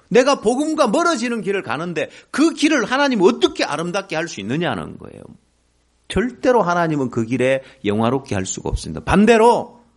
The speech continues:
내가 교회와 함께하는 길을 가면, 내가 복음을 위한 길을 가면 하나님이 영화롭게 할 수밖에 없다는 거예요. 그냥 괜찮네, 그냥 뭐 살만해, 이게 아니라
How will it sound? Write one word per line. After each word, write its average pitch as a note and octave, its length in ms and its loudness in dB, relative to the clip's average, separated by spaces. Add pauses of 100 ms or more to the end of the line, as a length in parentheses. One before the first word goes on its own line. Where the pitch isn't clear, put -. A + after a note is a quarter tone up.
(240)
내가 G#2 320 -6
교회와 D#3+ 460 -2
함께하는 G3+ 560 -6
길을 G#2+ 240 -4
가면, D#2+ 400 -14 (760)
내가 A#3+ 280 6
복음을 C4+ 460 2
위한 G#3+ 280 -2
길을 G3+ 220 -4
가면 D3+ 340 -6 (260)
하나님이 C#4+ 720 2
영화롭게 B3+ 540 2
할 D4+ 220 -6
수밖에 B3 580 -8
없다는 D#3+ 500 -6
거예요. - 460 -16 (420)
그냥 B3+ 320 -2
괜찮네, G#3+ 640 -2
그냥 A3 360 -2
뭐 E3+ 100 -4
살만해, G#3+ 460 -4
이게 C#4 180 -2
아니라 D3 480 -4